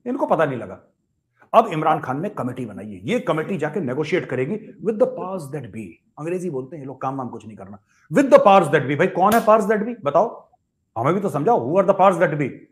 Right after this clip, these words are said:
Basically ये लोग बात करेंगे फौज से, क्योंकि शहबाज शरीफ is the mayor of Islamabad। वो पाकिस्तान का प्राइम मिनिस्टर है ही नहीं यार। शहबाज शरीफ is the mayor of Islamabad।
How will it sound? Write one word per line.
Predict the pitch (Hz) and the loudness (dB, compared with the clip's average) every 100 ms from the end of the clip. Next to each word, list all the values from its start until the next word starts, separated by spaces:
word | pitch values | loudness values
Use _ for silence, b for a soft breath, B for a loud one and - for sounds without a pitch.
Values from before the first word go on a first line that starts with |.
| _ _ 107 | _ _ -10
Basically | 104 147 185 | -10 -4 -2
ये | 165 | 0
लोग | 170 | 2
बात | 139 139 | 0 -2
करेंगे | 160 190 | -4 -4
फौज | 175 277 277 | 2 2 2
से, | 233 - _ _ _ _ _ | -8 -10 _ _ _ _ _
क्योंकि | 170 175 | -6 -6
शहबाज | - 101 135 202 | -6 -2 -2 0
शरीफ | 160 233 226 | -2 -2 -2
is | 240 | 2
the | 277 | 4
mayor | 277 294 | 8 8
of | 262 | 8
Islamabad। | 196 233 226 214 208 | 4 2 4 4 6
वो | 233 | 6
पाकिस्तान | 196 180 214 220 | 4 2 -2 0
का | |
प्राइम | 208 214 | 2 2
मिनिस्टर | 220 233 | 2 2
है | 139 | 2
ही | 214 | 2
नहीं | 190 | 0
यार। | 190 277 - - _ _ _ | 2 0 -2 -12 _ _ _
शहबाज | - 156 226 220 | 2 6 8 6
शरीफ | 180 247 202 | 2 0 0
is | 220 | 4
the | 240 | 4
mayor | 226 247 | 4 6
of | 247 | 6
Islamabad। | 214 196 226 233 226 208 | 6 4 4 4 4 2